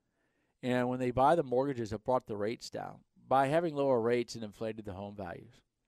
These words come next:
So home values have come up. Rates went down to one and a half,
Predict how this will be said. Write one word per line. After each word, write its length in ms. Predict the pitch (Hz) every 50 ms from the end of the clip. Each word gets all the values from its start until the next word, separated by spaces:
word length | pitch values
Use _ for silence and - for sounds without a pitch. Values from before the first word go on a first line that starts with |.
| _ _ _ _ _ _ _ _ _ _ _ _ _ _ _ _ _
So 160 | - - 123
home 280 | 107 123 120 123 131 127 120
values 380 | 120 113 110 110 110 101 98
have 140 | 104 98 -
come 220 | - 104 98 101
up. 180 | 107 104 98 - _ -
Rates 340 | 107 113 120 139 - -
went 160 | 127 120 113 110
down 260 | 113 107 110 110 110
to 80 | 101
one 220 | 101 104 110 113 113
and 100 | 107 104
a 60 | 98
half, 520 | 95 104 104 104 110 107 - - - -